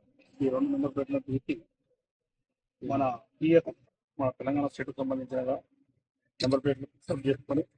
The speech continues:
ఒకటి ఏపీ నెంబర్, ఒకటి పిఎఫ్ నెంబర్ ఫిక్సప్ చేసుకొని వాళ్ళిద్దరూ వస్తున్నప్పుడు వెహికల్ కాగితాలు అడిగితే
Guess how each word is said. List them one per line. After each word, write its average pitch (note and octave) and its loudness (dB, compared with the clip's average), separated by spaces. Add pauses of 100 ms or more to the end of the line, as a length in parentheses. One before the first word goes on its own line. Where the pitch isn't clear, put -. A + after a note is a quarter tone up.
(140)
ఒకటి B2 -4
ఏపీ C#3 0
నెంబర్, C#3 0
ఒకటి - -4 (140)
పిఎఫ్ C#3 -2
నెంబర్ B2+ -4 (1160)
ఫిక్సప్ C3+ -2
చేసుకొని C3+ 0 (640)
వాళ్ళిద్దరూ C3 2 (340)
వస్తున్నప్పుడు C#3+ 0 (480)
వెహికల్ C#3 0
కాగితాలు C3+ 2
అడిగితే C3+ 0